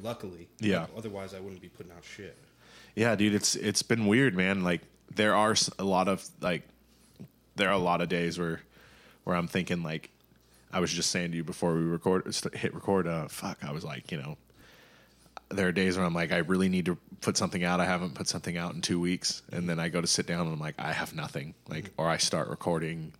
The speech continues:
Speaker 2: and I look up and I'm five minutes in and I'm like, "Fuck, I'm rambling." Or I'm not, I'm, there's too much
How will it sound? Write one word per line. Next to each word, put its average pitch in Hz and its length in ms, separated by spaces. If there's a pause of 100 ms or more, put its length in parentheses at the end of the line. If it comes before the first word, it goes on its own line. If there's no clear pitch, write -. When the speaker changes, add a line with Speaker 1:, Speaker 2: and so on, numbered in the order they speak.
(120)
Speaker 2:
and 85 140
I 80 160
look - 240
up 165 240
and 165 100
I'm 151 220
five 160 380
minutes 165 320
in 170 100
and 85 100
I'm 80 120
like, 62 180
"Fuck, - 380
I'm 78 120
rambling." 80 500 (200)
Or 87 140
I'm 85 100
not, 64 260
I'm, 82 360
there's 90 200
too - 180
much 87 280